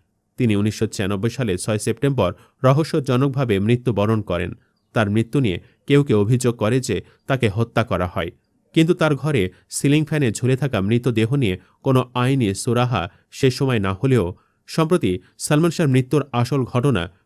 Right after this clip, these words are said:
সকলের সামনে উঠে এসেছে। তিনি আত্মহত্যা করেননি, তাকে খুন করা হয়েছে। তাকে হত্যার পেছনে তার স্ত্রী সামিরা ও তার বন্ধু অভিনেতা ডনসহ আরও কয়েকজনের নাম উঠে এসেছে।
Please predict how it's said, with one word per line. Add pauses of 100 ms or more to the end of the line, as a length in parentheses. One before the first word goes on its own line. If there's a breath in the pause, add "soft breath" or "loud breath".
সকলের
সামনে (140)
উঠে
এসেছে। (520)
তিনি
আত্মহত্যা
করেননি, (280 soft breath)
তাকে
খুন
করা
হয়েছে। (420)
তাকে
হত্যার
পেছনে (280 soft breath)
তার
স্ত্রী
সামিরা (140)
ও
তার
বন্ধু (320 soft breath)
অভিনেতা
ডনসহ (380 soft breath)
আরও
কয়েকজনের
নাম (120)
উঠে
এসেছে।